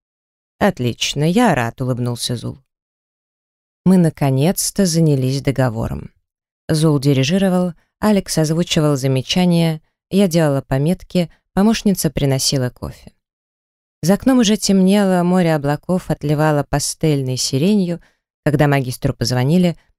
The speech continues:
и он умчался на какую-то встречу, оставив нас в хмуром молчании. "Может, поужинаем?" подал голос Алекс. "Я не хочу есть", резко отозвалась, разнося его попытку спокойно пообщаться в пыль.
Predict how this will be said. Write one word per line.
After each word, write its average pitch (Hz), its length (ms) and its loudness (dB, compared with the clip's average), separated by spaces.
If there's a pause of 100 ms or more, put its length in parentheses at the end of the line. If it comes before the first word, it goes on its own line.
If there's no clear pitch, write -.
(140)
и 240 80 0
он 226 120 4
умчался 185 580 0
на 151 120 0
какую-то - 420 -4
встречу, 190 600 -2 (280)
оставив 247 500 -2
нас 214 220 2
в - 80 -12
хмуром 156 480 0
молчании. - 680 -8 (840)
"Может, 139 300 -2
поужинаем?" 135 680 2
подал 135 340 -2
голос 131 360 -4
Алекс. - 440 -10 (1040)
"Я 175 140 4
не 208 100 4
хочу - 360 -2
есть", 143 320 -2
резко 151 320 0
отозвалась, 151 640 -2 (260)
разнося 170 480 2
его 151 140 2
попытку - 480 -4
спокойно 151 500 0
пообщаться 143 600 -4
в - 120 -20
пыль. 120 300 -4